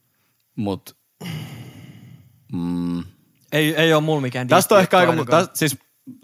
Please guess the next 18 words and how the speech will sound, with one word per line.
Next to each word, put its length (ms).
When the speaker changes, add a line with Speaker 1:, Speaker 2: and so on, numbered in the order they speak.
Speaker 1:
niin, 360
mut 320
toisaalta 340
kyllä 140
mä 60
oon 80
niinku 140
monta 220
kertaa 460
miettinyt 380
sillä, 260
et, 320
et 260
mieluummin 760
vetää 380
hanskaa 460
himas 360
kuin 580